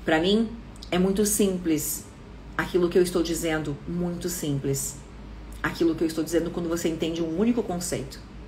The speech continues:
Um conceito que, inclusive, eu não ensinei ainda na quarentena, porque ele está mais pra frente. O conceito da consciência. Você vê que ter consciência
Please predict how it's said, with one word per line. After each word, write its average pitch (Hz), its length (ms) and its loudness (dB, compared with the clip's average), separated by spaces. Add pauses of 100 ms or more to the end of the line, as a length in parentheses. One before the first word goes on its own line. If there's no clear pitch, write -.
(720)
Um 170 100 -2
conceito 185 400 2
que, 208 80 -2
inclusive, 208 320 4
eu 233 40 4
não 226 80 4
ensinei 220 360 2
ainda 220 420 4 (140)
na 175 160 0
quarentena, 147 560 2 (880)
porque 151 180 0
ele 156 100 6
está 160 200 4
mais 214 440 6
pra 214 140 6
frente. 139 500 -2 (1300)
O 165 80 6
conceito 180 760 6 (720)
da 143 120 0
consciência. 147 880 -2 (2000)
Você 156 240 4
vê 247 200 8
que 196 380 6 (160)
ter 262 260 4
consciência 170 920 2